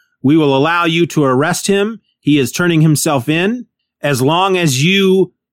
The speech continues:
don't stop looking for the actual murderer." And they're like, "Fine, whatever." So they lock him up. So we join Frank in the brig. He is trying to fill out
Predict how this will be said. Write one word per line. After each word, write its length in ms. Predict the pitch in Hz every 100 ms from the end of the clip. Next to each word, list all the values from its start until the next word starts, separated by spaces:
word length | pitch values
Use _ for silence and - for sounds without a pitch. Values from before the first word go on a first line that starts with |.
| - 110
don't 340 | 170 180 -
stop 400 | - 175 156 151
looking 640 | 143 143 143 131 120 117 - _ _ _
for 180 | - 127
the 140 | 127
actual 440 | 120 120 - 117
murderer." 420 | 113 113 98 82 92
And 100 | 110
they're 160 | 110
like, 180 | 107 110
"Fine, 400 | - 131 113 101
whatever." 380 | 113 110 92 87
So 120 | -
they 100 | 113
lock 260 | 110 110 110
him 120 | 107
up. 180 | 92 - _ _ -
So 200 | - 170
we 140 | 165
join 400 | 135 202 220 190
Frank 420 | - 175 175 185
in 140 | 156 143
the 80 |
brig. 640 | 127 151 160 165 185 208 - _ _ _
He 180 | - 185
is 180 | 156 -
trying 520 | - 185 185 185 175
to 400 | - 160 147 131
fill 320 | - 175 156
out 380 | 156 160 165